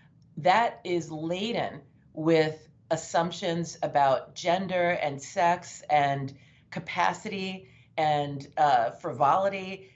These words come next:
that is just embedded in that statement. It is deeply concerning that he would feel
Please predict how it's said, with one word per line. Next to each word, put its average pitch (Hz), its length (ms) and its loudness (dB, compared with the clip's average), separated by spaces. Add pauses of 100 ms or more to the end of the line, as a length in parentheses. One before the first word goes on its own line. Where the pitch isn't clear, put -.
(140)
that 151 180 4
is 147 140 -8
just 160 240 -6
embedded 151 640 -2 (280)
in 175 420 -2
that 156 420 2
statement. 202 580 -6 (880)
It 180 140 -2
is 160 240 0
deeply 185 320 -10
concerning 175 800 -4
that 160 320 0
he 190 220 -12
would 170 200 -4
feel 151 640 2